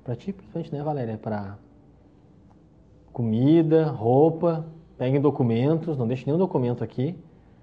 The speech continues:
Daí nessa semana <clears throat> a gente dá um jeito de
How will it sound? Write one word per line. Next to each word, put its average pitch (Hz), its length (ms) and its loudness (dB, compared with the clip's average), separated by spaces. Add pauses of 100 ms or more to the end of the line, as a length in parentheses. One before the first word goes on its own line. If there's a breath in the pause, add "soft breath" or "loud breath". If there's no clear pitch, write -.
(280 soft breath)
Daí 139 200 4
nessa 139 240 0
semana 135 760 0
<clears throat> - 60 -20
a 156 200 -2
gente 143 200 -2
dá 131 140 2
um 135 100 2
jeito 123 320 -2
de 127 440 -2